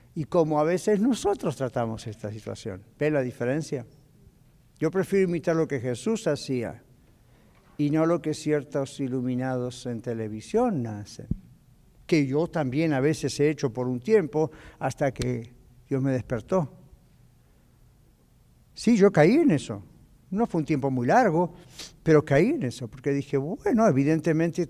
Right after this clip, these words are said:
deberá ser así, tal vez, vino en la Biblia, parece que dice esto y lo otro". Mm.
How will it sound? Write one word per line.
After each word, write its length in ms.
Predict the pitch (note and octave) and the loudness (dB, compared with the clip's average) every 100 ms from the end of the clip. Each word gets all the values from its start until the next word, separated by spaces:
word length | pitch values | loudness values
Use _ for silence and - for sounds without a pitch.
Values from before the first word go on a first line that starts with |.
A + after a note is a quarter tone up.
| - | -2
deberá 420 | D3 C#3 C#3+ C#3+ | 2 4 2 0
ser 220 | - C3 | 0 -2
así, 400 | A#2+ - D4+ G4 | -4 -2 -2 0
tal 180 | - B2+ | 0 0
vez, 220 | C3+ D#3 - - - - | 0 -2 -4 -20 -16 -2
vino 180 | F#3+ | 2
en 60 | D#3 | 4
la 100 | C3+ | 4
Biblia, 300 | C#3 G3+ F#3+ | 2 4 4
parece 560 | C3+ C3+ D#3+ - F#3+ D#3 | 4 4 4 2 0 0
que 140 | C#3 | -2
dice 240 | D3 D3+ | -2 -4
esto 180 | D3+ - | -8 -4
y 40 | B2+ | -2
lo 100 | D3+ | -2
otro". 260 | F3 D3+ - - - _ _ _ _ - - - - | 0 -4 -6 -18 -20 _ _ _ _ -20 -20 -20 -12
Mm. 300 | A#2 G#2+ F#2+ | -8 -8 -8